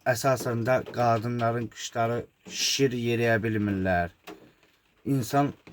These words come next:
nədən şəkər olur? Nədən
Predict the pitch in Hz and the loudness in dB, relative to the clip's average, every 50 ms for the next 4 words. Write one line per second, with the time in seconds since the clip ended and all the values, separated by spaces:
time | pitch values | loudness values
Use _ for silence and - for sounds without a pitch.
0 | - - - 113 120 120 120 113 123 120 117 - - 117 107 - - 113 107 107 | -20 -12 -6 -2 0 0 2 2 2 2 0 0 0 -2 -2 0 0 2 2 2
1 | 101 98 95 95 95 92 87 87 - - - - - _ _ _ _ _ - - | 2 0 0 0 -2 -2 -4 -6 -10 -16 -20 -20 -20 _ _ _ _ _ -16 -16
2 | - - - _ - - - - _ _ _ _ _ _ _ _ _ _ _ _ | -16 -18 -20 _ -20 -20 -20 -20 _ _ _ _ _ _ _ _ _ _ _ _
3 | _ _ _ _ _ _ _ _ _ _ _ _ _ _ _ - 110 117 117 110 | _ _ _ _ _ _ _ _ _ _ _ _ _ _ _ -4 -2 0 2 4
4 | 131 131 127 123 - | 4 2 2 2 -4